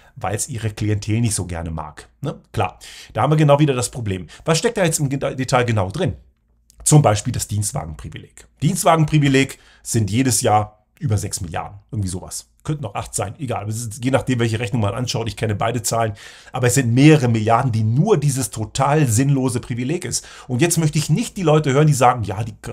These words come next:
die Pflegerin, die mit dem Auto zu, zu den PatientInnen fährt und dann darf die nicht mehr privat fahren. Leute, hört bitte auf, arme Menschen für euren Egoismus vorzuschieben. Um die geht's nämlich gar nicht.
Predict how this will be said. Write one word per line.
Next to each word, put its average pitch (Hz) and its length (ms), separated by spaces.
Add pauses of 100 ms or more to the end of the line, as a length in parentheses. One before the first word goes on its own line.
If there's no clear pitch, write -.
(160)
die 107 60
Pflegerin, 139 720
die 123 160
mit 117 140
dem 120 100
Auto 139 300
zu, 139 180
zu 131 340
den 143 200 (280)
PatientInnen 143 680
fährt 131 340
und 120 140
dann 127 100
darf 117 160
die 151 120
nicht 131 140
mehr 139 120
privat 123 320
fahren. 143 100 (340)
Leute, 117 360
hört 120 160
bitte 156 320
auf, - 360
arme 143 220
Menschen 135 320
für - 220
euren 147 220
Egoismus 120 500
vorzuschieben. 92 640
Um 123 160
die 156 180
geht's 156 240
nämlich 92 240
gar 87 180
nicht. - 240